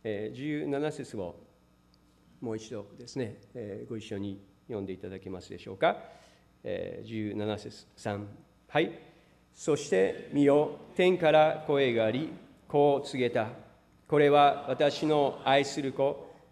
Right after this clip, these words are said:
私はこれを喜ぶ。」えー、マルコの福音書では、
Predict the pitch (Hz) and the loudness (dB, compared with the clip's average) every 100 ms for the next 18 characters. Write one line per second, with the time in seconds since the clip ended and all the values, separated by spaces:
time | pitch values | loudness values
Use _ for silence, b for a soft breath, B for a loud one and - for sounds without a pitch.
0 | - 135 143 139 160 143 120 117 - 143 | -6 2 2 2 2 2 2 -4 -2 4
1 | 147 139 101 85 120 120 117 104 - - | 6 6 2 -2 0 0 0 -6 -10 -20
2 | _ _ _ _ _ _ _ _ _ 156 | _ _ _ _ _ _ _ _ _ 0
3 | 156 180 175 160 170 156 170 139 135 127 | 2 2 2 2 2 0 0 0 2 2
4 | 110 | 0